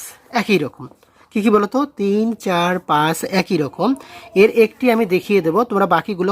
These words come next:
করার চেষ্টা করবে, বাকিগুলো করার চেষ্টা করবে। বন্ধুরা, ক্যালকুলেটরটি দেখো মানে সায়েন্টিফিক মোডে রয়েছে, তো এটি থেকে বের হয়ে আসার জন্য আমি কি বলছিলাম?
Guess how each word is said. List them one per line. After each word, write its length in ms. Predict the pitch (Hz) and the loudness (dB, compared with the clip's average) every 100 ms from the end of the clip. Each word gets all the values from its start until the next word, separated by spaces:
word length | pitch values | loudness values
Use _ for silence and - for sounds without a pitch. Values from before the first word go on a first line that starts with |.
| 196 | -2
করার 180 | 151 185 | -2 -2
চেষ্টা 200 | 175 - 147 | -4 -8 -10
করবে, 140 | 139 165 | -8 -8
বাকিগুলো 280 | 160 156 190 | -6 -4 -4
করার 160 | 185 156 - | -2 -4 -6
চেষ্টা 180 | - 151 | -8 -8
করবে। 160 | 135 131 - - - - | -8 -10 -12 -20 -6 2
বন্ধুরা, 300 | 220 247 185 269 - - _ | 4 4 2 -2 -12 -20 _
ক্যালকুলেটরটি 680 | 214 214 220 220 226 214 233 190 | -2 0 0 -2 -2 -4 -4 -2
দেখো 240 | 175 - 220 226 175 175 | -4 0 0 0 -2 0
মানে 180 | 165 165 170 185 - | 0 2 0 -4 -2
সায়েন্টিফিক 460 | 196 185 202 220 185 | -2 -2 -6 -6 -6
মোডে 180 | 185 185 180 | -4 0 0
রয়েছে, 360 | 170 214 214 156 180 214 | 2 2 0 -6 -6 -4
তো 60 | 202 - | -4 -2
এটি 140 | 190 233 214 | -2 -4 -4
থেকে 140 | 202 175 | -4 0
বের 120 | 180 | 0
হয়ে 120 | 190 180 | 2 0
আসার 140 | 190 | 0
জন্য 120 | 185 185 | 0 0
আমি 80 | 180 | 0
কি 40 | 190 | -2
বলছিলাম? 280 | 185 175 202 | -4 -2 0